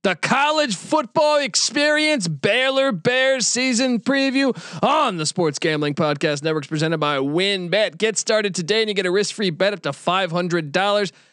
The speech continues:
Terms and conditions apply. Get the details at wynnbet dot com. That's W Y N N bet dot com, and download the app today.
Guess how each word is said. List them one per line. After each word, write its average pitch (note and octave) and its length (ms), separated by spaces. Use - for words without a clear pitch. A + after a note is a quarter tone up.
Terms C4+ 320
and C#3+ 120
conditions C#3+ 460
apply. E3 360
Get F#3+ 280
the G3+ 120
details F3+ 580
at E3+ 160
wynnbet F#3 760
dot G3 300
com. A3 260
That's D3 200
W G3 340
Y G3 340
N G3 260
N G3 260
bet G3+ 280
dot G3+ 300
com, A3 280
and D3+ 240
download F3+ 460
the C#3 160
app C#3 160
today. C3 640